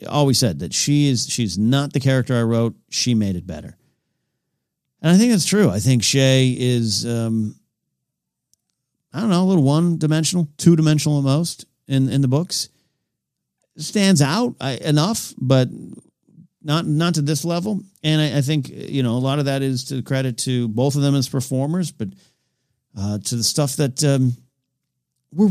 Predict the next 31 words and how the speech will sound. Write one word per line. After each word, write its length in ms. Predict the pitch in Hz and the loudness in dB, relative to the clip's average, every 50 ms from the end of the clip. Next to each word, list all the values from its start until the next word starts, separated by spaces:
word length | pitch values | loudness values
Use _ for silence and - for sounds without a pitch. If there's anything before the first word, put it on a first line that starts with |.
| 170 147 143 165 | 2 0 -2 -2
again, 260 | - 175 170 226 214 160 | -2 0 0 2 2 4
we're 140 | 139 151 | 4 2
rooting 680 | 143 127 113 107 127 156 180 175 165 156 147 143 139 127 | 2 2 2 4 6 6 8 8 6 6 4 4 2 2
for 160 | - 135 127 | 2 0 0
Tyrion 460 | 107 - 143 139 131 117 101 92 85 - | 2 4 4 4 4 4 2 0 -2 -2
on 200 | - 104 104 95 | -2 -2 -2 -2
so 420 | 92 - - - - - 135 135 | -2 -4 -4 -2 0 0 2 2
many 240 | 123 120 113 107 104 | 4 4 4 2 2
levels. 460 | 104 101 98 95 78 76 73 - - _ _ - - _ | 2 0 0 -2 -4 -6 -10 -14 -18 _ _ -20 -20 _
So 220 | - - - 170 156 | -12 -4 -2 -2 0
for 120 | 151 160 | 2 2
him 140 | 160 180 196 | 4 4 4
to 60 | 190 | 2
s-, 200 | 160 - - - | 2 0 -4 -4
find 240 | - - 156 156 143 | -4 -2 0 0 0
any 220 | 104 143 156 180 | 2 2 2 2
kind 300 | 165 - 160 151 143 131 | 2 2 2 2 4 4
of 240 | 120 113 98 98 - | 2 2 0 0 -2
love 360 | 107 110 135 151 156 160 147 | 0 2 2 4 2 2 2
in 120 | 127 110 101 | 2 2 2
someone 320 | 95 - 147 143 147 139 | 2 2 2 4 4 4
who's 180 | 127 117 101 - | 4 2 0 -2
just 180 | - 107 - | -4 -4 -4
like, 180 | - 107 98 - - - _ _ _ _ _ _ _ _ _ _ _ | -2 -2 -4 -4 -6 -12 _ _ _ _ _ _ _ _ _ _ _
"I'm 160 | 127 143 156 | -2 0 2
with 240 | 139 147 151 135 - | 2 4 2 2 0
you, 100 | 104 87 | -2 -2
I'm 160 | 78 101 120 | 0 0 2
on 140 | 127 127 135 | 2 4 4
your 100 | 123 123 | 4 4
level, 420 | 123 135 143 143 131 139 131 127 | 4 2 2 2 2 2 0 -2